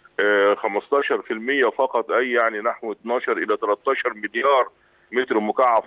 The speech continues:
فقط من كل مية النيل، وخمسة وتمانين في المية بيجوا من إثيوبيا، إنما إثيوبيا نجحت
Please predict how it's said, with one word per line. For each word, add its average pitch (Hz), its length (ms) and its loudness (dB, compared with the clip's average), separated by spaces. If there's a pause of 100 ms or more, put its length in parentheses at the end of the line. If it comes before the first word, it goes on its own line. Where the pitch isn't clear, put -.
فقط 139 280 0
من 107 220 -8
كل 131 300 -2
مية 127 220 0 (140)
النيل، 143 440 -4 (260)
وخمسة 135 460 0
وتمانين 120 440 -4
في - 80 -10
المية 127 340 0
بيجوا 127 320 -4
من 117 240 -4
إثيوبيا، 147 440 0
إنما 131 360 0
إثيوبيا 156 480 0
نجحت 156 380 0